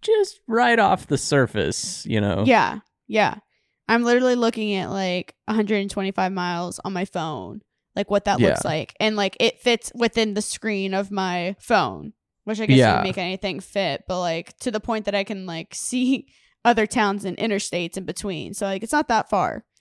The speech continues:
Speaker 2: So here's what's crazy. So at a hundred and twenty-five miles, the gravitational field experienced by astronauts is ninety-four percent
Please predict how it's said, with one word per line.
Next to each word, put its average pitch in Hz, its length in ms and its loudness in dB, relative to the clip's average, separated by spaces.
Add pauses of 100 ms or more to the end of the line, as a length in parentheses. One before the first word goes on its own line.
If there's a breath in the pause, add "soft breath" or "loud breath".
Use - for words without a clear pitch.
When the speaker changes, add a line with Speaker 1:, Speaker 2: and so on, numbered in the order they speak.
Speaker 2:
So 269 380 4 (140)
here's 349 300 0
what's 254 160 -6
crazy. 202 580 -4 (280 soft breath)
So 254 260 6 (100)
at 285 200 6
a 285 40 4
hundred 330 340 2
and 349 80 0
twenty-five 285 460 2
miles, 208 440 0
the 269 80 0
gravitational 240 760 0
field 208 640 -2
experienced 202 720 -6
by 190 140 0
astronauts 240 640 -2
is 233 160 -2
ninety-four 202 600 -2
percent 196 500 -6